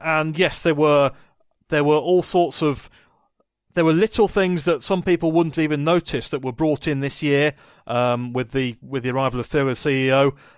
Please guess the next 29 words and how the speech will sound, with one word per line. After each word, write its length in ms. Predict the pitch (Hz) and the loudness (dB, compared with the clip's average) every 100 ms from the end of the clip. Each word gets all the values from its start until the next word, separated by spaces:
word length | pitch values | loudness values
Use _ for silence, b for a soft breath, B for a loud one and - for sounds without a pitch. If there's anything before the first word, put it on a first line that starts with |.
| _ | _
Um, 440 | 120 117 120 120 113 | -4 -2 -2 -4 -4
there 120 | 127 | -2
were 80 | 127 | 0
ways 320 | 135 139 127 | 0 0 0
in 100 | 131 | -2
which 360 | 135 110 - - _ _ _ _ - - | -4 -6 -8 -10 _ _ _ _ -20 -16
certainly 320 | - 156 135 | -4 -4 -4
televised 420 | 127 151 139 135 127 | -2 0 2 0 0
meetings 400 | 139 - 139 127 | -2 -2 -6 -2
were, 220 | 135 123 B B | 0 0 B B
were 100 | 127 | -8
more 240 | 123 143 131 | -4 0 0
efficiently 480 | - 156 147 135 | -2 -4 -6 -4
run. 320 | 127 135 139 135 B B _ _ - - _ | 0 2 2 0 B B _ _ -20 -20 _
Premiership 460 | - 175 165 - 165 | -4 -2 0 -2 -2
meetings 320 | 151 139 143 | -2 -2 -4
as 180 | 127 135 | -4 -4
a 80 | 127 | -4
whole 300 | 165 165 160 | 0 2 4
were 140 | 143 | 2
more 220 | 131 151 143 | 2 2 0
efficiently 320 | 160 151 139 | 0 -6 -2
run 160 | 139 | -2
in 60 | 131 | -2
terms 280 | 139 139 123 | -2 -2 -4
of 100 | 117 B B - | -8 B B -8
timings, 600 | 160 151 151 147 143 - b _ | -2 0 0 -2 -4 -8 b _
track 240 | - 151 | -4 -2
gradings. 640 | 139 143 143 147 143 143 | 2 2 2 0 -2 -4